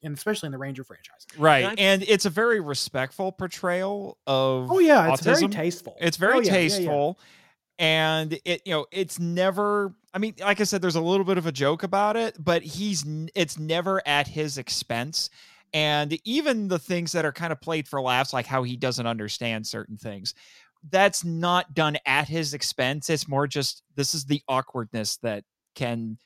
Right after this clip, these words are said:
Speaker 2: be created by someone with this condition.
Speaker 3: Right.
Speaker 2: So, I,
Speaker 3: Right.
Speaker 2: which may, which I do, wh-, which was very pleasing to me. And it's never, the other thing I really like about this, and this is true of all of them, 'cause this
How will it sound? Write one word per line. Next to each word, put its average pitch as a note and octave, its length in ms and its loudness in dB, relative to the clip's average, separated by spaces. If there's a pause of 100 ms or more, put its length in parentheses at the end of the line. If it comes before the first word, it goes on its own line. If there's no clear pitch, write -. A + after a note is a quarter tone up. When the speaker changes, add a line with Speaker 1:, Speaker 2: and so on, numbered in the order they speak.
(280)
Speaker 2:
be C3 100 -2
created B2+ 760 0 (460)
by C#3 220 4
someone B2+ 640 -2
with B2+ 500 -2 (420)
this C3 220 -4
condition. A#2 600 -6 (760)
Speaker 3:
Right. - 220 -10
Speaker 2:
So, D3+ 460 4
I, - 80 -2
Speaker 3:
Right. F3 100 -2
Speaker 2:
which G3 260 2
may, G#3+ 280 4
which A#3 260 4
I A3 80 4
do, G#3 180 -4
wh-, - 380 -16
which B3 180 -6
was G3 160 -2
very G#3 300 2
pleasing D#3 640 -6
to B2+ 120 -8
me. A2 380 -6
And F3 340 0
it's F#3+ 300 0
never, A#3 880 -2 (920)
the G3+ 120 -6
other A#3+ 180 2
thing B3 200 2
I G#3+ 40 8
really G#3 360 6
like F#3+ 240 4
about E3 280 2
this, E3 220 0
and G3+ 80 -4
this C#4+ 140 0
is F#3 80 -6
true G3 180 2
of D3 100 2
all E3+ 140 4
of D3+ 60 -2
them, C#3 100 -2
'cause C#3 220 -2
this E4 440 0